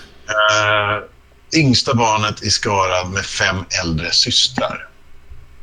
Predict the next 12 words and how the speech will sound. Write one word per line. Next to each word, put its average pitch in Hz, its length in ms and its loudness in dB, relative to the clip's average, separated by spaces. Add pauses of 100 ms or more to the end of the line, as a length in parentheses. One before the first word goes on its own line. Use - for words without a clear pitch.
(1000)
Eh, 82 500 -2 (600)
började 113 280 2
spela 101 400 2
bas 90 280 2
som 92 160 -2
trettonåring 98 720 0
då. - 160 0 (200)
Han 127 220 4
var 117 160 0
väl 117 160 0 (760)
egentligen 113 440 2
vänsterhänt, 117 1040 -2